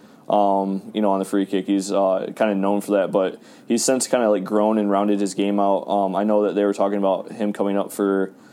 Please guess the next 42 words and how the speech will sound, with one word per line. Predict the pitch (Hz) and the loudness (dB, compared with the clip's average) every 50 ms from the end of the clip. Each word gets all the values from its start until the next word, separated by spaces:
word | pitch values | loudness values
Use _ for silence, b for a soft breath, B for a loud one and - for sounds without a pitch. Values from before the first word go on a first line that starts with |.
| B B B B | B B B B
some | B - 120 110 | B -2 0 2
of | 107 104 | 2 0
the | 92 | 0
England | - 110 110 110 101 104 101 | 0 0 0 2 2 0 0
matches | 101 98 95 - 107 101 95 - | 0 -2 -2 -2 -2 -2 -2 -2
coming | - - 101 98 98 | -4 -4 -2 -2 0
up, | 98 95 95 98 - - - | 0 0 -2 -2 -6 -8 -4
um, | - 101 98 95 | -4 -2 -2 -2
like, | 95 98 101 101 | -2 -2 -2 0
as | 101 101 | -2 -2
a | 98 | -2
possible | - - 101 98 - - - 101 98 | -2 0 0 0 0 -2 -6 -6 -4
call-up, | - - 92 92 95 95 95 - - 101 | -2 0 2 2 2 2 0 -2 -2 -4
just, | 104 101 - - | -4 -4 -2 -2
uh, | 95 95 95 95 92 - | -2 0 0 0 -2 -2
just | 95 98 98 - | -4 -8 -6 -4
based | - 98 95 - 101 | -4 -4 -2 0 0
off | 95 95 92 | 0 0 -2
of | 101 95 | -4 -4
his | 101 101 95 | -4 -4 -4
performances. | - - 98 - 98 98 98 98 95 - 101 98 95 95 - - B B B B B B B B | -6 -8 -8 -4 -2 -2 -2 -2 -2 -2 -2 -2 -2 -2 -4 -8 B B B B B B B B
Um, | B - 101 98 95 92 95 92 - - - - - | B 2 2 2 2 0 -2 -6 -10 -14 -10 -4 0
really | 110 107 104 104 101 | 0 2 2 2 2
one | 98 104 104 | 2 0 0
of | 98 | 0
the | 95 95 | -2 -2
few | - 104 104 98 | 0 0 0 0
bright | 87 - 98 95 - - | 0 0 0 0 -2 -2
spots | - - 98 92 90 78 - | -2 0 0 0 0 0 -2
on | 101 95 | -4 -4
a | 92 | -4
pretty | 90 - 107 101 95 92 92 92 95 92 - - | -4 -2 -2 0 0 0 0 0 -2 -4 -4 -2
otherwise | 98 101 98 92 92 92 95 92 | 0 0 2 2 2 0 0 -2
sour | - - 101 95 95 92 92 | -2 0 0 2 2 0 -2
season | - - 101 101 98 95 98 95 | -2 -2 -2 -2 -2 -2 -4 -6
for | 92 - 95 95 95 92 92 - B B B B B B B B B | -4 -2 -2 0 0 -2 -4 -8 B B B B B B B B B
Southampton. | B - 107 98 95 - 101 95 95 - 98 95 95 | B 0 0 0 2 0 -2 -4 -4 -4 -4 -4 -2
But | 95 101 | -2 0
yeah, | 104 110 107 98 | 2 2 2 2
he, | 98 98 - | 0 -2 -2
like, | - 110 107 107 - | 0 0 0 0 0
he's, | 104 113 117 107 - - | -2 -2 -2 -2 -2 -6